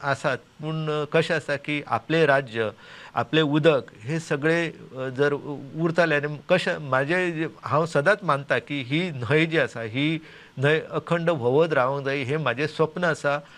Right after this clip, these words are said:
हांव कर्नाटकाच्या लोकांचोय अजिबात दुस्वास करिना. हांव भारतांतलो एक नागरीक आसा आनी म्हाकाय दिसता की तेंकां तान आसा, पूण तेंची तान भागोवपा खातीर आमचें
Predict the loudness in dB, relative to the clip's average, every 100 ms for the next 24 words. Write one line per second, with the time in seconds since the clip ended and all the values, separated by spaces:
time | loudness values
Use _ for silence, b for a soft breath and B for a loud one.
0 | B B -4 0 2 2 2 2 0 -2
1 | 0 0 0 0 0 -2 -2 -2 -2 -2
2 | 0 2 0 0 0 4 2 2 -4 -2
3 | -4 -4 -2 -2 0 0 2 0 -2 -4
4 | -6 -4 -4 -4 -2 0 2 2 2 2
5 | 0 -2 -2 -4 0 2 2 -2 -2 -4
6 | -2 -4 -4 -6 B B 2 4 4 4
7 | 4 4 0 -2 -2 -4 -4 -4 -2 4
8 | 4 4 -2 -4 -2 -2 -2 -4 -4 -4
9 | 0 0 0 -2 -2